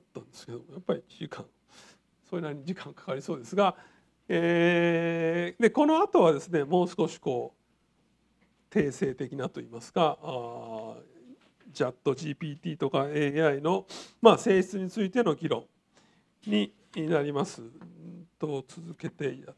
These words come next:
て大丈夫でしょうか。もし何かご質問があれば、気分転換に。よろしいでしょうか。ちょっ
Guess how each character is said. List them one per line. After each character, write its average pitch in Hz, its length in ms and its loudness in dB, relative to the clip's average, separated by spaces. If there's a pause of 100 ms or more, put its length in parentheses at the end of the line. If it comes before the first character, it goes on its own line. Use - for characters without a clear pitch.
(140)
て - 160 -8 (300)
大 160 140 -10
丈 139 120 -8
夫 123 80 -10
で 113 80 -16
し - 120 -16
ょ - 100 -20
う - 20 -20
か。 - 180 -14
も 196 120 4
し 190 180 -2
何 185 240 8
か 135 260 4 (1400)
ご 170 160 4
質 - 180 -8
問 170 260 4
が 151 100 2
あ 156 40 0
れ 120 100 -4
ば、 - 200 -14 (760)
気 190 120 -4
分 131 180 -6
転 127 200 -6
換 - 200 -18
に。 - 200 -20 (3750)
よ - 100 -20
ろ 113 80 -20
し - 120 -20
い - 40 -18
で - 140 -20
し - 60 -20
ょ - 40 -20 (100)
う - 40 -20
か。 - 40 -20 (2750)
ち - 40 -20
ょ - 40 -20
っ - 20 -20